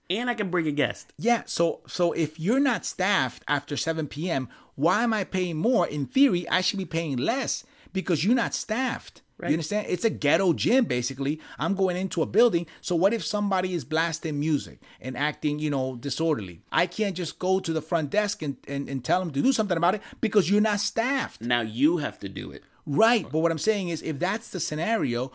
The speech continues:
Speaker 2: then at, you know, that's the kind of thing you'd be like, "Oh, you know, we are only paying five dollars a month.
Speaker 1: <laughs> Right,
Speaker 2: We gotta,
Speaker 1: right.
Speaker 2: we gotta suck it up, right?"
Speaker 1: Right.
Speaker 2: But you're paying forty dollars a month. You're
Speaker 1: Right.
Speaker 2: paying two times, three times, four times more than you're paying at Planet Fitness.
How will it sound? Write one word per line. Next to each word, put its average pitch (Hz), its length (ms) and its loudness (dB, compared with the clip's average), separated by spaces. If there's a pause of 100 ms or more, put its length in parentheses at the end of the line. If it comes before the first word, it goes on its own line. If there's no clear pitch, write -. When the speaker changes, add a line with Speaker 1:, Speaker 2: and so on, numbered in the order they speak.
(160)
Speaker 2:
then 160 160 2
at, 147 180 -2
you 170 100 -2
know, 151 160 0
that's 170 260 0
the - 60 -6
kind 160 220 -4
of 143 60 -8
thing 170 160 -2
you'd 147 120 0
be 147 80 2
like, 135 200 2
"Oh, 151 160 -2
you 139 120 -2
know, 135 120 2
we 120 140 0
are 139 120 4
only 120 140 0
paying 120 240 -4
five 120 180 -2
dollars 113 240 0
a 107 60 -4
month. 113 320 -4
Speaker 1:
<laughs> - 40 -20
Right, 143 160 0 (220)
Speaker 2:
We 131 80 -4
gotta, - 220 8
Speaker 1:
right. 165 100 10
Speaker 2:
we 139 60 4
gotta 139 200 6
suck 135 300 2
it 160 80 4
up, 160 180 4
right?" 143 160 2
Speaker 1:
Right. 139 300 -2
Speaker 2:
But 170 100 6
you're 254 120 8
paying 180 260 -2
forty 190 480 0
dollars 175 400 2
a 160 80 4
month. 185 400 2 (220)
You're 220 140 0
Speaker 1:
Right. - 60 -10
Speaker 2:
paying 190 280 -2
two 233 240 2
times, 185 420 -4
three 220 240 -2
times, 180 400 -4
four 214 240 2
times 185 320 -4
more 190 260 2
than 190 140 -4
you're 180 140 0
paying 175 340 -6
at - 300 -8
Planet 165 360 -4
Fitness. 302 540 0